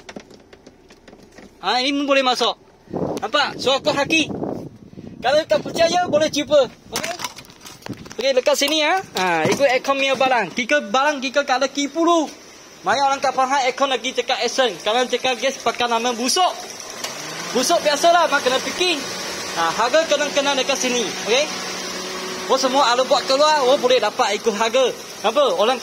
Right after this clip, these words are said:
kalau picking, jangan sebab ikut ke aircon macam mahal. Aircon memang mahal. Ini semua barang original. Dia sejuk, kau sampai lima minit, boleh tengok satu kali. Okey? Nak ke akhir, ya. Tengok.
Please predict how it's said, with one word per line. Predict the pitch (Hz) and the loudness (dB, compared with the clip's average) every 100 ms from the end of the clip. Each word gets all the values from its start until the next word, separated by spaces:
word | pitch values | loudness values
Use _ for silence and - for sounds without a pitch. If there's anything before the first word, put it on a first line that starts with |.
| - | -2
kalau | 226 254 | 0 0
picking, | 262 214 254 | 0 -4 -2
jangan | 202 208 233 | -2 0 0
sebab | 233 233 247 214 | 2 2 2 0
ikut | 226 | -2
ke | - 226 | 0 0
aircon | 196 220 262 269 | 0 -4 -2 -2
macam | 233 214 | 0 0
mahal. | 190 202 285 269 - - - - - - 240 | 2 2 0 -2 -6 -16 -16 -16 -16 -6 -4
Aircon | 254 311 | 0 0
memang | 277 247 240 | 0 2 2
mahal. | 220 226 302 214 | 2 2 2 0
Ini | 208 240 285 | -4 -2 0
semua | 254 262 | 0 2
barang | 220 220 190 | 4 4 2
original. | 202 202 233 269 320 285 - - - - - - - | 0 -2 0 2 2 0 -10 -18 -18 -16 -18 -18 -2
Dia | 220 | 0
sejuk, | 254 262 254 330 233 | 0 0 2 2 2
kau | 233 | 0
sampai | 254 285 269 | 2 2 2
lima | 277 302 | 2 2
minit, | 294 311 359 233 | 2 2 2 0
boleh | 214 240 | -2 -2
tengok | 247 254 | -2 -2
satu | 240 233 247 | -2 -2 0
kali. | 233 226 185 | 2 2 0
Okey? | 208 269 285 - | 0 2 2 -2
Nak | 247 | 0
ke | 247 | 0
akhir, | 226 247 311 | 0 2 2
ya. | 294 370 | 2 0
Tengok. | - 208 220 | 0 2 2